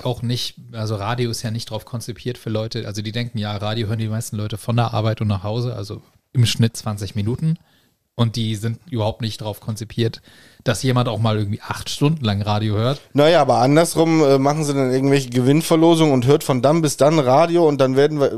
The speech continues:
Speaker 2: werden, werden hier irgendwelche Leute gezogen und dann habt ihr so und so viele Songs, um anzurufen für irgendein
Speaker 1: Mhm.
Speaker 2: Gewinnspiel. Dann wollen sie natürlich schon,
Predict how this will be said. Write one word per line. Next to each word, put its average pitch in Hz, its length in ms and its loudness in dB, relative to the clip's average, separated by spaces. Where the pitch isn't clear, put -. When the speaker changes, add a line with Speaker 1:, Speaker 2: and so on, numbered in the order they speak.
Speaker 2:
werden, 131 380 2
werden 131 240 2
hier 131 200 2
irgendwelche 135 380 0
Leute 139 300 2
gezogen 156 500 2
und 151 140 0
dann 131 100 6
habt 139 160 0
ihr 135 80 2
so 135 120 2
und 147 100 2
so 143 100 0
viele 135 160 -4
Songs, 147 300 0
um 131 120 -2
anzurufen 160 760 0
für 127 100 -4
irgendein 120 280 2
Speaker 1:
Mhm. - 20 2
Speaker 2:
Gewinnspiel. 151 520 0
Dann 135 240 2
wollen 143 240 4
sie 160 80 0
natürlich 170 380 2
schon, 269 340 2